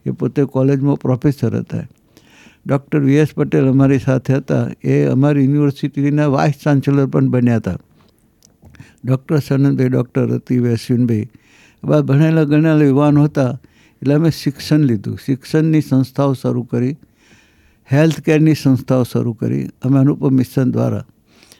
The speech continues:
એટલે શિક્ષણમાં અમારે ત્યાં સ્કૂલ છે, મેન્ટર રિટાયર્ડ બાળકોની સ્કૂલ છે, નોર્મલ બાળકોની સ્કૂલ છે, ટેકનિકલ સ્કૂલ છે, ઇન્ફોર્મેશન ટેકનોલોજી માટે કમ્પ્યુટરની બહુ મોટી સંસ્થા છે.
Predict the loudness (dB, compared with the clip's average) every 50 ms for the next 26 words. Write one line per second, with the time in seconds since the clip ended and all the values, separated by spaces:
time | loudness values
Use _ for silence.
0 | _ _ _ _ _ _ -4 -4 -4 -2 -2 -2 -4 -2 -2 -2 0 0 2 2
1 | 2 2 2 2 2 2 0 -2 -2 0 0 0 0 0 -2 -6 -8 -8 -4 -2
2 | 0 2 2 0 -2 -2 0 0 0 0 -2 -4 -6 -4 -2 -2 -2 0 0 0
3 | 0 0 -2 -2 -2 0 0 0 0 0 0 0 0 0 -2 -2 -2 -2 0 0
4 | 0 0 -2 -2 -2 0 0 -2 -2 -2 -4 -4 -4 -4 -8 _ _ _ _ _
5 | _ _ -6 -2 0 0 2 2 2 0 0 0 0 0 0 0 -2 -2 0 0
6 | 0 0 0 -2 -2 -2 -2 -2 -2 -2 -4 -4 -4 -4 -6 -10 -18 _ _ -20
7 | _ -12 -6 -4 -4 -4 -2 -2 -2 0 0 0 -2 -2 -4 -4 -4 -2 -2 -2
8 | -2 -4 -4 -4 -4 -4 -6 -10 _ _ _ _ _ _ _ _ _ _ _ -4
9 | -2 -2 0 0 0 2 2 2 0 0 0 -2 -2 -2 -2 -4 -4 -2 0 2
10 | 2 2 2 2 2 2 2 2 2 0 0 -2 -2 -2 -2 -4 -2 -2 -2 -2
11 | 0 -2 -2 -2 0 0 0 0 0 0 0 0 0 0 0 -2 -2 -2 -4 -2
12 | 0 0 0 0 0 -2 0 0 0 0 -2 -4 -6 -6 -6 -8